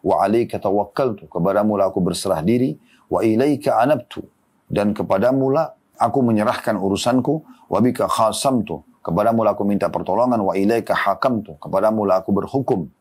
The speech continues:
"Faghfir li ma qaddamtu wa ma akhartu." Ampunilah dosa-dosaku yang lalu dan juga yang akan datang. "Wa ma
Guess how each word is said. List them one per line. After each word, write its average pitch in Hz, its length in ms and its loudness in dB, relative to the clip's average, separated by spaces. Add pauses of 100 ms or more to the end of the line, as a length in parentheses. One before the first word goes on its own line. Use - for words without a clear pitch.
"Faghfir 165 440 0
li 147 160 2
ma 123 160 4
qaddamtu 120 640 0
wa 98 80 2
ma 101 160 2
akhartu." 120 480 -2
Ampunilah 101 640 0
dosa-dosaku 95 640 -2
yang 90 160 -2
lalu 107 400 2 (240)
dan 87 160 -2
juga 95 280 0
yang 82 80 0
akan 90 200 -2
datang. 107 400 0
"Wa 90 80 0
ma 98 120 2